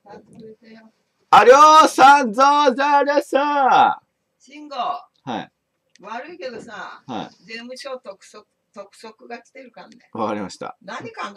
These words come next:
Speaker 1: えてるの？
Speaker 2: はい。
Speaker 1: 私はもう何百万って払ったんだよ。
Speaker 2: <laughs> わかりました。
Speaker 1: 悪いけど、こ-、向こうは払わねえかんね。
Speaker 2: はい。
Speaker 1: 親が生活
Speaker 2: で、吉田、あれは？
Speaker 1: あ？
Speaker 2: 雑誌は？
Speaker 1: ここにあるよ。親が生活していけねえからよ。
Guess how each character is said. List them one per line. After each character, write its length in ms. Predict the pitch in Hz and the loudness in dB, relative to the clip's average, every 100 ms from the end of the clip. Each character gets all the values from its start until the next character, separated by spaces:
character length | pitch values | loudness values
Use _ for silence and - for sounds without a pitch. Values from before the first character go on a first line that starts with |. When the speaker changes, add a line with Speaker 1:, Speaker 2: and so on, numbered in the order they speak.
| 311 | -18
Speaker 1:
え 60 | |
て 100 | - | -16
る 60 | - | -18
の？ 140 | - _ _ | -20 _ _
Speaker 2:
は 200 | - 80 | -14 -14
い。 80 | - _ _ 127 120 | -16 _ _ -20 -20
Speaker 1:
私 400 | 190 220 277 320 | -20 -18 -18 -18
は 80 | 320 | -18
も 140 | 302 | -16
う 100 | 240 | -16
何 240 | 220 202 208 | -16 -18 -16
百 260 | 240 370 | -18 -16
万 140 | 359 381 | -18 -16
っ 20 | |
て 80 | 392 | -16
払 220 | 311 - | -18 -20
っ 40 | - | -20
た 460 | 330 254 262 - 139 | -14 -8 -8 -6 -8
ん 40 | |
だ 120 | - | -4
よ。 20 | |
Speaker 2:
<laughs> 0 | 190 | -6
わ 80 | - | -6
か 180 | - | -8
り 80 | 139 | -6
ま 100 | 127 | -8
し 60 | - | -12
た。 80 | 175 | -12
Speaker 1:
悪 180 | - | -14
い 40 | 311 | -10
け 80 | 269 | -12
ど、 80 | |
こ-、 180 | - 220 | -12 -18
向 220 | 208 220 240 | -16 -16 -14
こ 120 | 359 | -14
う 180 | 480 359 | -14 -14
は 40 | |
払 40 | |
わ 100 | 247 | -14
ね 60 | 330 508 | -14 -14
え 80 | 508 | -12
か 100 | 294 | -14
ん 60 | |
ね。 180 | 175 147 _ _ | -16 -20 _ _
Speaker 2:
は 220 | - 110 82 | -10 -8 -8
い。 60 | - _ _ _ | -12 _ _ _
Speaker 1:
親 240 | - 190 277 | -18 -14 -10
が 80 | 359 | -4
生 160 | 156 | -4
活 80 | - | -4
Speaker 2:
で、 60 | 131 | -8
吉 120 | 170 | -4
田、 100 | 165 | -2
あ 60 | 143 | -2
れ 80 | 156 | -4
は？ 200 | 160 - _ _ _ | -6 -12 _ _ _
Speaker 1:
あ？ 280 | - 254 302 - | -18 -16 -14 -12
Speaker 2:
雑 180 | 117 | -12
誌 140 | - 131 | -6 -4
は？ 200 | 127 - _ _ _ _ _ 156 156 | -4 -8 _ _ _ _ _ -16 -16
Speaker 1:
こ 80 | - | -16
こ 140 | 190 | -20
に 120 | 190 | -20
あ 80 | 208 | -20
る 120 | 190 | -20
よ。 120 | - - - | -20 -20 -18
親 200 | - - | -16 -16
が 160 | - - | -18 -16
生 200 | - - | -14 -14
活 320 | - - 226 | -18 -20 -20
し 60 | |
て 120 | _ 247 | _ -18
い 40 | |
け 100 | 233 | -16
ね 120 | 247 | -18
え 20 | 254 | -20
か 120 | - | -20
ら 100 | 151 | -20
よ。 280 | - - | -20 -20